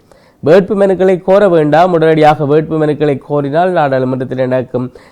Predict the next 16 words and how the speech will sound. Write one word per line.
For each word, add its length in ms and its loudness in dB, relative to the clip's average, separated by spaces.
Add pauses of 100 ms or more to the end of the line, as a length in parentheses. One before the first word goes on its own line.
(140)
விவாதங்களில் 680 2
பங்கேற்க 680 -2
முடியாமல் 580 0
போய்விடும் 460 -4
என்கின்ற 340 -6
விடயங்களை 600 -6 (320)
அங்கே 200 0
அவர் 240 0
புரிய 260 0
வைத்திருக்கிறார். 720 -4 (260)
காரணம், 480 -4
தேர்தல் 380 -4
தொடர்பான 460 -4
வேலைகள் 460 -4
செய்ய 280 -4
வேண்டியிருக்கும். 640 -6